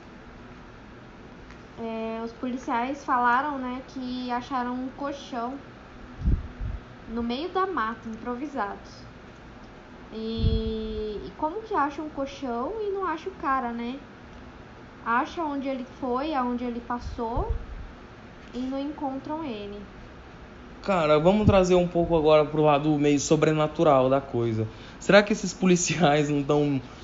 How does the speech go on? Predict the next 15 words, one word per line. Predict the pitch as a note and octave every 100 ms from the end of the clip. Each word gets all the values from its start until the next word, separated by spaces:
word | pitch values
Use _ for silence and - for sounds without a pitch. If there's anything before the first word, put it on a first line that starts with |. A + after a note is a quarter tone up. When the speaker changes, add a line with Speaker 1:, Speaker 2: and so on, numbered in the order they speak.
| -
Speaker 2:
meio | D3 D3+
que | D3+ C#3 -
com |
medo | D#3 B2+ C3+ D3+ D3+ C3 B2 G#2+ F#2 - - A#2+
do | C3
que | E3
que, | F3 C3 A2 - - - -
de | C3
quem, | B2+ - F#3 A#3 A3+ D#3+ - - - - - -
da | B2 D3+
entidade | F3 F3 F3 D3 D3+ F3 E3+
que | D#3+
possa | D#3+ C#3+ D#3+ C#3
estar | C3 C3+
por, | C3 C#3